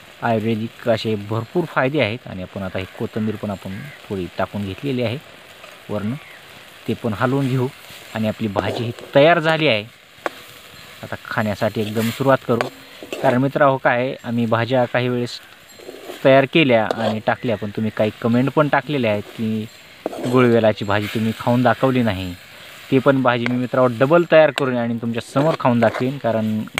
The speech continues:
गुळवेल हा कडू आहे, पण त्याची भाजी आणि त्याचे आयुर्वेदिक फायदे हे जास्त असल्यामुळे त्याची पण मी मित्रांनो तुम्हाला भाजी अवश्य खाऊन दाखवेन.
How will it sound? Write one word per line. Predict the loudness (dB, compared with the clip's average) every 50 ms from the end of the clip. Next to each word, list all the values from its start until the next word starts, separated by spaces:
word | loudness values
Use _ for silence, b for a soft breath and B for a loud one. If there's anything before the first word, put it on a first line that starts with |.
| -4
गुळवेल | -2 0 0 2 2 0
हा | 0 -4 -6 -2 2
कडू | 4 6 6
आहे, | 6 4 2 0 -4 -8 -12 B B B B B B B B B B B -12 -12 -12 -10 -12 -8 -4
पण | -2 -2 0
त्याची | 0 0 0 0 0
भाजी | 0 0 -2 -2 -4 -2 0 0 0 0 0 -4 -8 -16 -20 -20 -20 -20 -20 -20 -20 -16 -10
आणि | -6 -4 -2 -2 -2 -2
त्याचे | -2 -2 -2 -2
आयुर्वेदिक | 0 2 2 4 4 4 4 4 2 -2 -4 -2
फायदे | 0 0 0 0 0 -2 -2 -4 -8 -14 -20 -20 -20 -16 -16 -10
हे | -6 -4 -4 -2 0
जास्त | 0 0 0 2 2
असल्यामुळे | 0 2 2 0 0 0 2 0 -2 -2 -6 -8 -14 -20 -20 -20 -20 -20 -20 -8 -4
त्याची | -4 -4 -2 -2
पण | 0 2 2 2
मी | 2 2
मित्रांनो | 2 2 2 2 2 2 2
तुम्हाला | 2 0 0 0 0
भाजी | 0 0 0 0 0 2
अवश्य | 2 2 0 0 -2 -4 -2
खाऊन | 0 0 2 2
दाखवेन. | 2 2 0 0 -4 -6